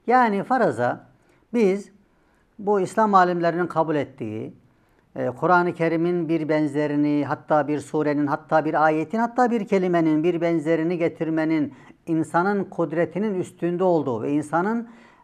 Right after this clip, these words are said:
e, bu özellikle kesinlikle bir benzerini getiremeyeceğini kabul ettiğimizde de yine bunun ince bir manasını bir yönüyle şöyle izah ediyor.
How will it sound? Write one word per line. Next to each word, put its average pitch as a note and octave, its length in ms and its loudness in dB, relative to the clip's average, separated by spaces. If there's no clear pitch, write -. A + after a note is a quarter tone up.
e, C#3 220 -4
bu E3 320 4
özellikle F3 800 4
kesinlikle F#3+ 760 -2
bir E3+ 140 -2
benzerini D#3+ 460 0
getiremeyeceğini D#3 1080 2
kabul F#3 260 4
ettiğimizde F3+ 720 4
de A#3 220 4
yine F3+ 400 2
bunun G3 180 0
ince F#3 380 4
bir F3 100 4
manasını E3+ 880 4
bir G3 260 4
yönüyle E3+ 580 4
şöyle F#3+ 360 4
izah A#2 380 0
ediyor. G#2 440 -8